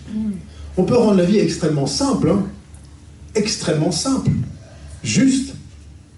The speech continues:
Speaker 2: en s'écoutant. On va me dire, oui, mais quand on est très habitué à pas s'écouter, à écouter les autres, à écouter la charge mentale, il y a une forme de routine, c'est pas nier.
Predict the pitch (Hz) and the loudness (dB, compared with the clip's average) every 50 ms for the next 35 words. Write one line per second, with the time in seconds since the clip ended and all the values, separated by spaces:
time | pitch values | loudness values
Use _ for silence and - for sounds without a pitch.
0 | - - 165 147 - 160 147 - 156 143 - - - - - - - - - - | -10 -6 -4 -2 0 0 0 2 0 0 0 0 -2 -2 -4 -10 -12 -16 -18 -20
1 | - - - - - - - - - - - - - - - - - - - - | -20 -20 -20 -20 -20 -20 -20 -20 -20 -18 -18 -16 -16 -14 -14 -16 -16 -16 -10 -4
2 | - - - 120 117 123 160 170 151 147 143 131 123 - 120 - - 139 127 127 | -2 0 0 0 0 2 2 4 4 4 4 4 2 0 0 -2 0 2 2 2
3 | 117 - - - - 208 196 175 165 147 143 143 - - 147 139 147 139 120 - | 2 0 -2 2 4 4 4 6 4 2 2 -2 -4 -2 0 2 4 4 4 2
4 | - - - - - - - - - - - - - 107 110 - - 120 - - | -2 -6 -10 -14 -20 -20 -12 -8 -6 -2 -2 -2 -2 -2 -4 -6 -8 -6 -2 2
5 | 175 175 190 208 214 233 - - - - - - - - - - - 117 - - | 4 4 4 4 4 0 -2 -6 -10 -14 -18 -18 -12 -10 -8 -8 -6 -8 -8 -6
6 | 120 107 117 120 120 160 190 202 220 240 233 - - - - - - - - 104 | -4 -2 -2 0 2 4 4 4 4 2 0 -2 -6 -8 -12 -16 -16 -10 -10 -8
7 | - - 120 - 127 117 117 104 - - - 104 101 107 113 110 - 185 190 208 | -6 -4 -2 0 2 2 2 2 2 0 2 2 2 2 2 2 2 2 4 4
8 | 214 220 214 - - - - - - - - - - - - - - - - - | 4 2 2 -2 -4 -10 -16 -20 -20 -20 -20 -20 -20 -20 -20 -20 -20 -20 -20 -18
9 | - - - - - - - - - - - - - - - - - - - 131 | -18 -18 -20 -20 -20 -20 -20 -20 -20 -20 -20 -20 -20 -18 -18 -18 -18 -16 -8 -2
10 | 131 156 160 147 139 - 196 190 185 175 165 160 160 165 165 - - 151 127 104 | 0 2 2 2 2 2 2 2 2 4 4 4 4 4 2 0 0 -2 0 0
11 | 92 - - - - - - - - - - - 123 147 180 214 214 175 - - | -2 -4 -6 -10 -14 -14 -12 -8 -6 -2 -2 0 2 4 4 4 4 2 2 0
12 | - | -4